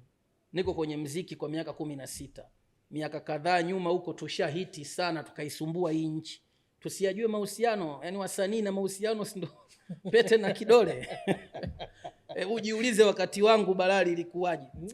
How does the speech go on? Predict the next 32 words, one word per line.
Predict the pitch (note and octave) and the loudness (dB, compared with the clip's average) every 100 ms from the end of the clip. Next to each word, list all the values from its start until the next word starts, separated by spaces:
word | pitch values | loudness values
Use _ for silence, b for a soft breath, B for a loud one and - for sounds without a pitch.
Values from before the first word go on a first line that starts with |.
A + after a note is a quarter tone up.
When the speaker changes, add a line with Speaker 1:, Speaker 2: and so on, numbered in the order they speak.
| - - | -14 -12
Speaker 1:
Ona | E3+ | -10
Speaker 2:
Hebu, | D#3 C#3+ | -10 -6
hebu | G3+ | -2
tu-, | B3 B3+ | 2 2
Speaker 1:
tamasiana. | B3 G#3 C#3+ | 2 -4 -4
Speaker 2:
tupe | A#3+ G#3 | -6 -4
experience | G3 - G#3+ G3+ F#3 F#3 | -6 -8 -8 -6 -6 -6
wakati | D#3 D#3+ - | -8 -8 -8
ule | F#3 E3 | -8 -6
sasa | D3 | 2
Speaker 1:
Oya, | A3+ G#3+ | 6 8
Speaker 2:
Balali | F3 F3 | 6 2
Speaker 1:
ilikuwa | E3 F#3 | 2 0
Speaker 2:
ilikuwa | F#3 A3 | 2 2
Speaker 1:
noma, | G#3 F#3+ | 2 4
walokuwepo | G3 G3 A#3+ A3 | 2 6 6 6
si | F3 | 0
walikuwa | D#3+ D#3 D#3+ | -2 -2 -2
wanaona, | D#3 D#3+ F#3 A3+ | -2 -2 -2 0
wachumba | F#3 D#3+ F#3 | -2 -2 -2
Speaker 2:
Ilikuwa, | A3 G3 | 2 2
Speaker 1:
shindili, | F3+ A3+ G#3 G3+ F3+ D#3 | 2 0 0 -2 -2 -2
huko | F3+ | -2
Speaker 2:
ilikuwa | F3+ F3+ | -2 -2
Speaker 1:
kati | F3 | 0
ya | E3 | -2
mkono | E3+ G#3 F#3+ | 0 0 0
nani, | F#3 B3+ C4 | -4 -6 -6
huko | G#3+ | -6
kati | F#3 - | -8 -4
ya | D#3+ | -6
mkono. | D#3 D#3 | -6 -12